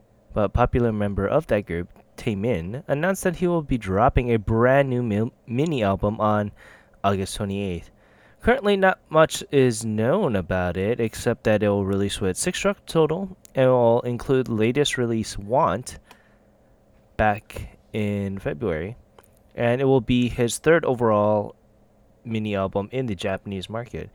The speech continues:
And it will st-, it will also drop with three different editions:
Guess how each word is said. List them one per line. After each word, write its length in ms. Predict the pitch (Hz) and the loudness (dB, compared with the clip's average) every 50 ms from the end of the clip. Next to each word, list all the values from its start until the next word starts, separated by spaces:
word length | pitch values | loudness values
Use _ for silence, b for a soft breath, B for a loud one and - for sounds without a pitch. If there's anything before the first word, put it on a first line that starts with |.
| B B B B B B | B B B B B B
And 120 | 180 190 | 2 4
it 20 | |
will 120 | 214 214 202 | 4 4 4
st-, 400 | - - - - - - - - _ _ | 2 0 -4 -6 -8 -12 -16 -18 _ _
it 160 | - 143 147 | 0 2 4
will 160 | 143 143 147 165 | 4 4 4 4
also 260 | 170 175 - - 117 | 2 2 2 -2 -4
drop 300 | 113 - 131 123 - - | 2 4 4 4 4 2
with 120 | 110 - | -2 -2
three 180 | - - 113 101 | -2 -4 -4 -2
different 300 | 107 101 - - 92 92 | -2 -4 -6 -6 -6 -6
editions: 580 | 87 85 135 165 - - 254 254 - - - | -4 -2 -2 -2 -2 -4 -6 -8 -8 -12 -12